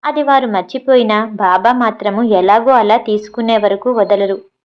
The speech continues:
ఓం శ్రీ సాయి నాథాయ నమః. ముప్పై ఏడవ అధ్యాయము. ఒక డాక్టర్ ఎందరో రోగులకు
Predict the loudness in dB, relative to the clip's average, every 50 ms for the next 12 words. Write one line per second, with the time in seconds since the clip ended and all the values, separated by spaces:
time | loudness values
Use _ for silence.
0 | _ _ _ -2 2 2 2 2 0 -2 -4 -2 0 0 0 0 0 0 0 2
1 | 2 2 2 2 2 2 0 0 0 2 2 2 2 2 0 0 -2 -2 -4 -4
2 | -4 -6 -10 _ _ _ _ _ -16 -16 -16 -6 -2 0 0 2 4 4 4 2
3 | 2 2 2 2 0 0 -2 0 2 2 2 2 0 -2 -6 -8 _ _ _ _
4 | _ _ -8 -6 -4 -2 -2 0 0 2 0 0 0 0 0 2 2 2 0 0
5 | 2 2 2 2 2 2 2 0 2 2 2 2 2 2 0 0 -2 -2